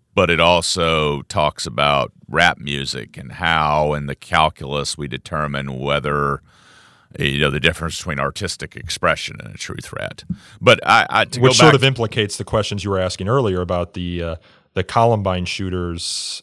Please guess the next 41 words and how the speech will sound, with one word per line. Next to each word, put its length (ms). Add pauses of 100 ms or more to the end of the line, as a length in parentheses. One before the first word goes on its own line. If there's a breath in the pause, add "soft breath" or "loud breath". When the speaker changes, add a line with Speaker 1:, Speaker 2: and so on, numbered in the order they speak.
Speaker 2:
um, 340
creative 360
writing. 380 (260)
Speaker 1:
Yeah, 160
exactly. 600
And, 140
uh, 140
but 180
I, 320
I 40
think 280
that 140
y-, 240
you 180
hit 140
the 80
nail 220
on 100
the 80
head 120
earlier 440
where 100
you, 240
you 340
mentioned 360
Olanis. 500
They 280
have, 180 (160)
the 100
Supreme 500
Court 460 (640 soft breath)
needs 720
to 220
answer 440
the 100
question 600
that 120
it 160
ducked 340
in 60
Olanis. 760